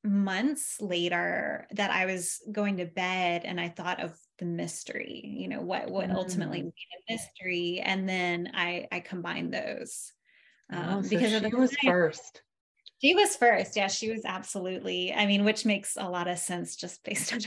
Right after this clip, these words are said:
Speaker 1: her personality that she would kind of insist in my, in my head to be
Speaker 2: I'll be
Speaker 1: first, but
Speaker 2: first.
Speaker 1: it started
Speaker 2: That's
Speaker 1: with her.
Speaker 2: great.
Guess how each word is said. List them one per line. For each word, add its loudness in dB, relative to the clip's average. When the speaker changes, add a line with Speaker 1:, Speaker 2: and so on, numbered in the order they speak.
Speaker 1:
her 4
personality 0
that -4
she -2
would -8
kind 0
of 0
insist 2
in 0
my, -2
in -2
my -2
head -2
to -14
be -12
Speaker 2:
I'll -2
be 4
Speaker 1:
first, 0
but 2
Speaker 2:
first. -4
Speaker 1:
it 0
started -2
Speaker 2:
That's 2
Speaker 1:
with -4
her. -4
Speaker 2:
great. 0